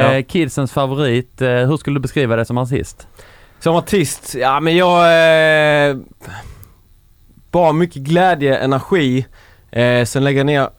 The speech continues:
Speaker 1: sjukt mycket tid för att allt ska bli så bra som möjligt. Så jag är lite perfektionist. Men på scenen så ska alla ha kul,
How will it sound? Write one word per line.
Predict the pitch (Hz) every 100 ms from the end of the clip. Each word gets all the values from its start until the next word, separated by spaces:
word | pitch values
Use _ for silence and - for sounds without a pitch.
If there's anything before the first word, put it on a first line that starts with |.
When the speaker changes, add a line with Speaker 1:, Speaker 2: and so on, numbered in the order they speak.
| -
Speaker 1:
sjukt | - - 165 107 - -
mycket | - 143 139 120
tid | - 127 101
för | -
att | 110
allt | 107 110
ska | -
bli | 107 110
så | - 110 104 101 95 90
bra | - 117 92
som | -
möjligt. | 113 95 -
Så |
jag | 135
är |
lite | 131 135 123 113 110 104 - - -
perfektionist. | 139 - 143 - - - 170 151 - - - - - - - - - -
Men | 123 120
på | 131 131
scenen | - 180 156 147 143
så | 131
ska | 110 131
alla | 123
ha | 117
kul, | - 202 165 165 160